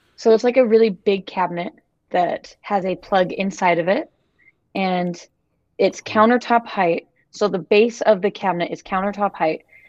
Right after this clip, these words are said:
Speaker 1: And then you have, like, a big chunk of, of area before you hit the next shelf. So you could put your blender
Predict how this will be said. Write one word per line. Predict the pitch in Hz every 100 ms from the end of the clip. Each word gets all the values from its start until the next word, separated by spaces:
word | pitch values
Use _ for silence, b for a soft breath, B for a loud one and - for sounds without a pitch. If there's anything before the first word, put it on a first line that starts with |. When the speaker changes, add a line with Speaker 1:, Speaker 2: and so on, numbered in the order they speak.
| _
Speaker 1:
And | 202 196
then | 185
you | 185
have, | 185 165 170
like, | 170 - _ _ _ -
a | 160 _
big | 208 214 226 214
chunk | - 220 208 202 - 196
of, | 185 175 170 165 _ _ _ _ _ _ _ _ _ _ _ -
of | 170 - -
area | 202 208 226
before | 214 208 208
you | 196
hit | 196 202
the |
next | 180 175 -
shelf. | - 170 - - _ b b b
So | - - 247 208
you | 190 208
could | 226 214
put | 247
your | 240 233
blender | 214 196 208 240 262 294